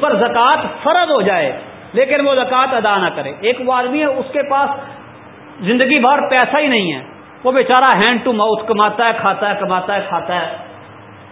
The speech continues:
ختم ہو جاتا ہے، اس پر تو زکوٰۃ فرض ہی نہیں، وہ ساری زندگی زکوٰۃ نہ دے، مومن ہے۔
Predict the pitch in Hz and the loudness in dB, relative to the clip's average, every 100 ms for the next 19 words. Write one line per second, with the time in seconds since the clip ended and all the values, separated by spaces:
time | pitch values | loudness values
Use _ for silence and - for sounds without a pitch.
0 | - - - 226 233 185 180 175 165 151 | -20 -10 -6 -4 -4 -2 -2 -2 -4 -6
1 | - - - - - - 262 - 294 311 | -12 -20 -20 -20 -20 -8 -6 -4 -4 -2
2 | 294 277 302 - 302 339 320 285 226 196 | 0 2 2 2 0 2 0 0 -2 -6
3 | - - - - 311 - 285 311 294 302 | -16 -20 -20 -6 -4 2 2 4 2 2
4 | 320 330 311 285 302 311 269 311 294 294 | 2 2 4 6 6 6 4 4 2 2
5 | 240 226 247 160 | 2 0 2 0